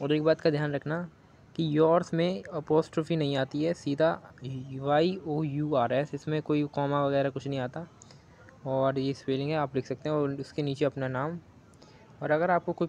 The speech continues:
पोजीशन भी दे रखी हो तो आप उसके नीचे डाल सकते हैं। और जो इस, तो यहीं पे हमारा ये वीडियो कंप्लीट होता है। और अगर आपको इस फॉर्मेट को चेक करना है तो आप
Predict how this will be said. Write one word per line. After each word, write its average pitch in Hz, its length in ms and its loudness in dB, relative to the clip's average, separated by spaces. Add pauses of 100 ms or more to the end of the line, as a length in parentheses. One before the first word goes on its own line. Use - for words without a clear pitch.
पोजीशन 151 440 0
भी 156 60 -2
दे 151 140 2
रखी 147 220 0
हो 147 60 0
तो 156 120 2
आप 151 140 4
उसके 139 220 -6
नीचे 135 260 -4
डाल 113 180 0
सकते - 280 -10
हैं। 113 180 -10 (560)
और 160 140 -2
जो 208 160 2
इस, 202 180 0 (360)
तो 143 140 -2
यहीं 151 200 0
पे 156 100 -2
हमारा 151 300 0
ये 156 140 2
वीडियो 151 520 0 (1120)
कंप्लीट 151 380 -2
होता 156 160 -2
है। 185 140 -2 (1040)
और 175 160 0
अगर 180 180 2
आपको 170 340 2
इस 170 120 -4
फॉर्मेट 156 380 2
को 156 80 -2
चेक 147 240 -2
करना 143 220 -2
है 147 60 -2
तो 147 260 -8
आप 151 280 0